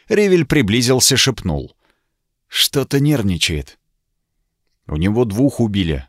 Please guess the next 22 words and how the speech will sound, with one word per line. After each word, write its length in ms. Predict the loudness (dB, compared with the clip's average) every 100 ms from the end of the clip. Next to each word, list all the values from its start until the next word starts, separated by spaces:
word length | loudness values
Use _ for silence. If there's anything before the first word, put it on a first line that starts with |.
| -6
ответил 500 | -6 -2 -4 -4 -4
я. 280 | -6 -8 -10 -2
"Это 280 | -2 -2
понятно". 640 | 0 2 2 -2 -4 -10 -12 _ _ _ _ _ _ _ _ _ -6
"А 180 | 0 2
раненых 600 | 2 0 -2 -2 -4 -2
нет?" — 440 | -2 -2 -6 -16 _ -4
поинтересовался 880 | -2 0 0 0 2 2 2 2 0
Альдер. 400 | 0 -2 -4 -6 _ _ _ _ _ _
"Один", — 640 | -4 -2 2 0 0 -4 -10 -6
ответил 500 | -4 -2 -4 -4 -6
я. 220 | -6 -10 _ _ _ _ _ _
Альдер 380 | -4 -2 0 0
не 140 | 0 0
сразу 360 | 2 0 0
сообразил, 680 | -2 -2 0 0 0 0 -2 _ _ _ -4
отстранился 800 | -2 0 -2 -2 -2 -2 -2 -2
и 40 | -2
смотрел 560 | -2 -4 0 0 -2 _ -6
выпученными 840 | 0 0 0 -2 -2 0 0 -2
глазами. 560 | 0 0 0 -2 -4 -12 _ _ _ _ _ _ _ _ _ _ -4
"Сэр, 540 | 0 2 2 -2